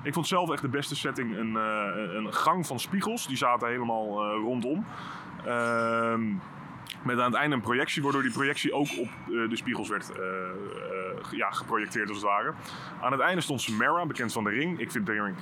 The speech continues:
zelf echt een hele vette film. Ehm, die, eh, gedra-, gedroeg zich ook als, als Samara van The Ring. En, ehm, ja, die, de beelden die je zag, was ook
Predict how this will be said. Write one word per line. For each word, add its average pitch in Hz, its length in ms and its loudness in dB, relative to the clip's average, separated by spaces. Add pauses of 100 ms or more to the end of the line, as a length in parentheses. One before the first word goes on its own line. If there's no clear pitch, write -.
zelf 107 280 -2
echt - 180 -4
een 107 80 -4
hele 117 220 -2
vette 110 200 -4
film. 151 280 -2 (640)
Ehm, 113 680 2 (920)
die, 123 380 2
eh, 78 480 -6
gedra-, 110 420 0
gedroeg 139 340 0
zich 139 100 0
ook 139 180 2
als, 120 300 0
als - 420 -2
Samara 117 420 2
van 120 120 -2
The 117 80 0
Ring. 113 180 0 (540)
En, 107 600 0 (100)
ehm, 98 580 -2 (120)
ja, 98 260 2
die, 104 160 -2
de 110 120 -2 (280)
beelden 143 300 4
die 127 140 2
je 123 60 4
zag, 113 400 2 (100)
was 117 240 2
ook 117 380 0